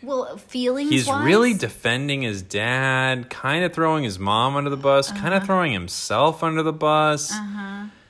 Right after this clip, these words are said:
Speaker 2: He has a weird attitude about this whole thing. I guess he just saw so many comments
Speaker 1: Yeah,
Speaker 2: that
Speaker 1: shitting
Speaker 2: were
Speaker 1: his family.
Speaker 2: shitting on his dad. Maybe some about his mom cheating or something. Most, I, I guarantee most all the comments were shitting on his dad.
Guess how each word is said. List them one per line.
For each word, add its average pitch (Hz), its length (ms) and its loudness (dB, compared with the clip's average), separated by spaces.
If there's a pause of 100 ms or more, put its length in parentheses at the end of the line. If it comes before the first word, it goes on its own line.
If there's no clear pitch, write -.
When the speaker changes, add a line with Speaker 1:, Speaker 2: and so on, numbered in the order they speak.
(340)
Speaker 2:
He 151 100 -8
has 151 60 -2
a 123 80 2
weird 131 320 2
attitude 131 520 0
about 131 200 2
this 131 180 -4
whole 131 220 -2
thing. 131 420 -4
I 127 100 -4
guess 170 340 0
he 185 140 -8
just 143 400 -4
saw 135 180 0
so 127 380 -2
many 127 220 -4
comments 92 960 -6 (380)
Speaker 1:
Yeah, 185 160 -12
Speaker 2:
that 156 80 -14
Speaker 1:
shitting 113 340 2
Speaker 2:
were 113 120 0
Speaker 1:
his 110 140 -6
family. 165 320 -10
Speaker 2:
shitting 117 420 -2
on 110 120 -2
his 104 180 -6
dad. 87 680 -4 (720)
Maybe 104 280 -2
some 110 460 0
about 90 260 -2
his 87 160 -8
mom 87 360 -6
cheating 85 360 -10
or 82 100 -12
something. 95 680 -10
Most, 156 360 0
I, 123 260 -4
I 123 100 -4
guarantee 131 400 -4
most 113 400 -2 (100)
all 113 220 0
the 120 80 0
comments 95 500 -4
were 98 80 -8
shitting 95 340 -6
on 92 120 -6
his 90 120 -10
dad. 87 480 -4